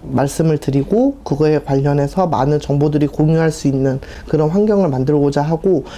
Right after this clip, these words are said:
이거가 한 번, 두 번으로 끝나는 것이 아니라 좀 더 넓게 펼쳐지기 위해서는 브랜딩이라든가 세미나 자체의 브랜딩으로서 현재 국내에서 어떻게 본다라면은 상업화되고 있는 세미나를 조금이라도 더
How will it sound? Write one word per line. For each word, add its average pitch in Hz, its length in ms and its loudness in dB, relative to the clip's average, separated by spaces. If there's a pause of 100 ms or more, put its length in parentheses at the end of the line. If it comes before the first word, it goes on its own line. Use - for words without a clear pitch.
(220)
이거가 185 520 0
한 233 220 0
번, 233 160 2
두 - 140 -10
번으로 160 340 0
끝나는 214 400 2
것이 160 240 -2
아니라 135 440 0
좀 - 220 -2
더 151 160 0 (100)
넓게 156 360 0
펼쳐지기 202 680 -2
위해서는 147 600 0
브랜딩이라든가 156 1040 0 (240)
세미나 240 440 0
자체의 170 480 -2
브랜딩으로서 151 920 0 (680)
현재 233 300 2 (140)
국내에서 170 1000 2 (240)
어떻게 190 400 0
본다라면은 156 640 0
상업화되고 160 720 0
있는 151 180 2
세미나를 156 800 2
조금이라도 180 680 2
더 147 360 -2